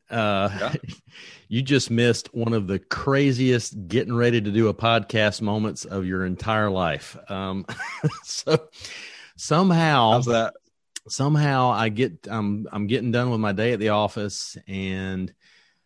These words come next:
Speaker 1: um, the, the Wi-Fi has been doing something kinda weird. So I thought, "Well, I'll just unplug the Wi-Fi router and plug it back in, and then it
Speaker 2: Right.
Speaker 1: won't connect at all."
Speaker 2: Hmm.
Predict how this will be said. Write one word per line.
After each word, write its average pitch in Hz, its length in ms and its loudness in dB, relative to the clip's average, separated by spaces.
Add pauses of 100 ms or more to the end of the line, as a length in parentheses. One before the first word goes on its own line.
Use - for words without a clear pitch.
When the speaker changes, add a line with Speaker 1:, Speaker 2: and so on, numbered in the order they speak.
(300)
Speaker 1:
um, 95 540 -8 (840)
the, 104 200 -4
the 95 140 -8
Wi-Fi 117 420 2
has 95 100 -2
been 92 160 -4
doing 92 140 -2
something - 220 -10
kinda 82 160 -10
weird. 67 380 -10
So - 200 -8
I 92 40 -4
thought, 95 240 -2
"Well, 101 120 0
I'll 127 100 4
just 120 160 -6
unplug 113 360 -4
the 92 120 -4
Wi-Fi 104 400 2
router 87 500 0
and 85 140 -8
plug 92 240 -6
it 69 100 -8
back 80 280 -8
in, - 300 -14 (580)
and 92 180 -4
then 101 80 -2
it 73 120 0
Speaker 2:
Right. 80 100 -4
Speaker 1:
won't 87 180 -4
connect - 460 -6
at - 160 -10
all." - 320 -12 (1000)
Speaker 2:
Hmm. 92 320 0